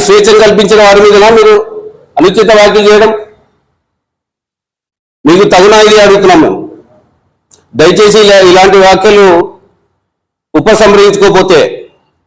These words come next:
దేశ ప్రజలకు నూట నలభై కోట్ల మందికి క్షమాపణలు చెప్పకపోతే, రాను రాను ఇది దేశవ్యాప్తంగా చాలా పెద్ద ఎత్తున నిరసన చేపట్టి, పెద్ద ఎత్తున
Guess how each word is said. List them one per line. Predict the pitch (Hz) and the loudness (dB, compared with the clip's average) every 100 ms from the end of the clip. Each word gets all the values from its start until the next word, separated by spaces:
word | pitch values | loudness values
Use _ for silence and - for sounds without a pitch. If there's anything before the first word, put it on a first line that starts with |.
| _ _ 117 | _ _ -4
దేశ | 175 202 208 | 0 0 0
ప్రజలకు | 208 208 202 190 185 | 2 2 2 2 2
నూట | 185 202 196 | 2 2 0
నలభై | 196 190 196 | 2 0 0
కోట్ల | 202 214 202 | 0 0 0
మందికి | 196 190 185 170 175 _ _ _ | 0 -2 -2 -2 -4 _ _ _
క్షమాపణలు | - 170 202 208 202 202 | -4 0 0 2 0 0
చెప్పకపోతే, | 175 214 185 208 196 143 - - - _ 120 | -2 -2 0 0 0 -2 -4 -12 -20 _ -2
రాను | 151 190 202 | 0 2 2
రాను | 202 208 185 185 180 - - _ _ 156 | 2 2 2 0 -2 -10 -18 _ _ -2
ఇది | 180 165 | 0 0
దేశవ్యాప్తంగా | 196 196 196 202 202 190 180 160 165 - - - _ 160 | 0 0 0 0 0 2 2 2 0 -4 -14 -20 _ -2
చాలా | 175 170 | 0 0
పెద్ద | 170 147 220 | -2 0 0
ఎత్తున | 214 220 208 | 0 0 2
నిరసన | 190 196 196 185 | 2 0 0 0
చేపట్టి, | 185 180 185 175 160 160 - _ _ _ _ _ | 0 -2 -2 0 0 -4 -10 _ _ _ _ _
పెద్ద | 156 151 208 208 | -6 -2 0 0
ఎత్తున | 208 | 0